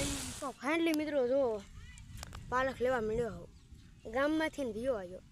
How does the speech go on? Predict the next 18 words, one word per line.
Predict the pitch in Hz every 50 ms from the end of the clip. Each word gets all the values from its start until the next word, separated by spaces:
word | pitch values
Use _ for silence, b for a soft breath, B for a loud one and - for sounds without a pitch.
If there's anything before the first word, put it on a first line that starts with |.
| -
અને | 190 208 214 208
હવે | 220 226
પાલક | - - 226 247 240 202 - -
લાવું. | 190 196 190 - - - - - - - - - - _ _ _ _ _ - - - - - - - - - - - - - - -
આ | - 214 226 226 226
જો | 208 220 220 214
મિત્રો, | 208 202 196 190 180
પડ્યું | 175 - 208 220 240 240 220
છે. | - - - - - - - - - - - - - - - - - - - - - - - - - - - - - - - - - - - - - - - - - - - - - - -
નુકસાની | 240 285 - - - 330 339 311 302 285
અમે, | 285 285 285 277 269 262 - -
અમારે | - 262 269 277 277 254
ઘણી | - - 208 233 262 254
થઈ. | - - 233 233 233 240 - - - - - - - - - - - - - - - - - - - - - -
વરસાદ | 220 254 247 - 339 320 254 262
આવ્યો | 277 320 311 269
અને | 247 240 233 214 202
બળપ | - 220 196 208 226 262 294 339 -